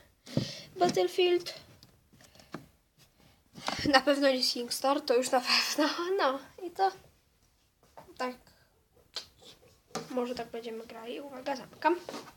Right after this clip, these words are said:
Oczywiście PlayStation musi być. E, zacięło się. Dobra, poczekajcie.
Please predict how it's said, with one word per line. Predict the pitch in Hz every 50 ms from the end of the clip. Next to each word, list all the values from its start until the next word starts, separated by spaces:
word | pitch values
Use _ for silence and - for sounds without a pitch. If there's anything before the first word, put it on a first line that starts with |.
| - - - -
Oczywiście | - - 247 233 226 - 240 220
PlayStation | - 269 240 226 226 - - 226 233 247 - - 285 254
musi | 226 214 220 - 240 240
być. | 269 302 311 - - - - - - - - - - - - - - - - - - - - _ - _ - - - _ _ _ _ _ -
E, | - 254 269 240 - - - _ _ _ _ _ -
zacięło | - - - - - - 269 254 247
się. | - - - - - - 262 269 - - - - - - - - - - - - - - - - - - - _ - _ _ _ - -
Dobra, | 440 220 233 233 254
poczekajcie. | 254 - - - - - - - - 311